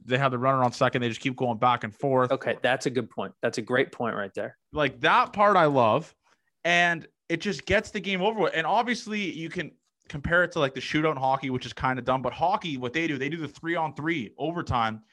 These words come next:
Speaker 1: where it's so fast-paced, it's electric to watch. That runner on second rule, it doesn't go against the pitcher's E R A. I think it's a, a great rule, to be honest, man. I think it just, it's so, it's so much better for the game.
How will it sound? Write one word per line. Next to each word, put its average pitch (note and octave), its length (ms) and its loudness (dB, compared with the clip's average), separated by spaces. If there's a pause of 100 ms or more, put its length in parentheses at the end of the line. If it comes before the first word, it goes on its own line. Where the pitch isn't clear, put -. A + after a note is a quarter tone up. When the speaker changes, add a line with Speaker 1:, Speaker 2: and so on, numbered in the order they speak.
(160)
Speaker 1:
where D#3+ 260 6
it's - 140 2
so G#3 260 2
fast-paced, F#3 680 2
it's C#3+ 80 -8
electric D3+ 440 -2
to C3+ 80 -4
watch. E3 380 -2 (300)
That F3 240 4
runner A#3 260 2
on G#3+ 100 4
second F#3 360 -4
rule, D#3+ 220 0
it B2+ 80 -6
doesn't F#3 260 0
go G#3+ 180 2
against G3+ 220 -4
the F3+ 60 -6
pitcher's E3+ 380 -2
E D#3 80 0
R C#3+ 200 6
A. A#2 240 2 (340)
I E3 160 2
think A3+ 200 -4
it's G3+ 120 -6
a, C#3 100 -4 (380)
a C#3 80 -4
great B2 440 -2
rule, E3+ 300 2
to B2+ 120 -8
be A2 140 -6
honest, F#2+ 320 -8
man. A2 120 -6
I C#3+ 100 -2
think F3 220 -8
it F3 60 -6
just, D3+ 260 -14
it's A#2+ 160 -12
so, F#3 340 -4
it's C#3 160 -6
so A#3+ 120 -2
much F#3+ 260 -6
better E3 260 0
for D3 140 -8
the B2+ 100 -6
game. B2 260 -10